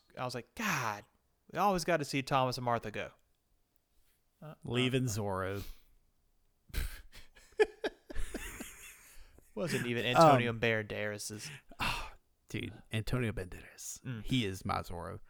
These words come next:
Speaker 1: Um, another little tweet about I Am Groot, basically saying, "Still happening." Animated original series, I Am Groot. God, it's gonna be cute. It's probably gonna be like a Disney, like, Junior-y
Speaker 2: Yeah.
Speaker 1: kinda thing.
Speaker 2: Mm-hmm.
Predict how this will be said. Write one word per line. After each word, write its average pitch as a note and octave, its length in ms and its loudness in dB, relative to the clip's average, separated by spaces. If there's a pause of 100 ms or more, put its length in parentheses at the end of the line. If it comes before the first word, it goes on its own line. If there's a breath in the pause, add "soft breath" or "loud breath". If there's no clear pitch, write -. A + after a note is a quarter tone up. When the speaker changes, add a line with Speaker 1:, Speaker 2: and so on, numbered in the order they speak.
(140 soft breath)
Speaker 1:
Um, A2 280 -2
another C3 260 6
little C3 200 4
tweet F3 420 4
about B2 280 6
I D#3 180 10
Am D3+ 180 6
Groot, E3+ 420 4
basically D3 300 8
saying, E3 320 4 (120)
"Still G3 280 8
happening." F#3+ 460 6 (220)
Animated D3 600 4
original C#3 400 4
series, C3+ 400 6
I B2 140 8
Am B2 100 4
Groot. B2 220 4 (160)
God, A#2 160 2
it's B2+ 100 -2
gonna A2 120 -2
be G#2 80 -6
cute. A2 360 -4
It's D3+ 140 -6
probably C3 180 6
gonna A2+ 120 0
be - 20 2
like A2+ 140 2
a A2 100 2
Disney, A#2 640 0
like, A2+ 240 -2
Junior-y A#2 520 -2 (180)
Speaker 2:
Yeah. A#2+ 60 -2 (120)
Speaker 1:
kinda B2+ 260 -2
thing. C#3 260 4
Speaker 2:
Mm-hmm. G#2+ 400 -2